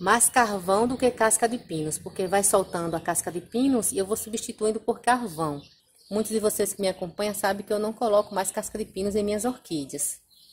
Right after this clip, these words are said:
As regas dela, dia sim, dia não.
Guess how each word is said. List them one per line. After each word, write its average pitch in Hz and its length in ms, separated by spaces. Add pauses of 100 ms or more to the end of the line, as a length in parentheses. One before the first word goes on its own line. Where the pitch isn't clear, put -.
(800)
As 185 160
regas 185 440
dela, 160 280
dia 185 280
sim, 170 260
dia 180 220
não. 220 340